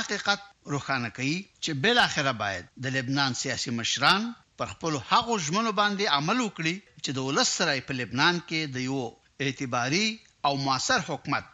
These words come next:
د جوړولو او د ولس د غوښتنې سره سم د لازمو او ضروري اصلاحاتو لپاره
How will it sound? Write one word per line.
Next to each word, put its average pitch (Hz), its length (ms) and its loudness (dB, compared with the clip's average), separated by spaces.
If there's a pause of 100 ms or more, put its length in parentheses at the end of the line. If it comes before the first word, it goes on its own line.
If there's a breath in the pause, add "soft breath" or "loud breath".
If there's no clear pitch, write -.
(160)
د 147 180 0
جوړولو 143 520 2 (300)
او 139 60 2 (120)
د - 20 -4 (100)
ولس 208 220 2
د 196 100 -4 (100)
غوښتنې 214 440 0 (380 loud breath)
سره 139 180 -2 (120)
سم 220 200 2 (260)
د 143 160 0
لازمو 190 480 4 (320)
او 165 80 6 (140)
ضروري 147 400 -2
اصلاحاتو 160 720 0
لپاره 110 340 -2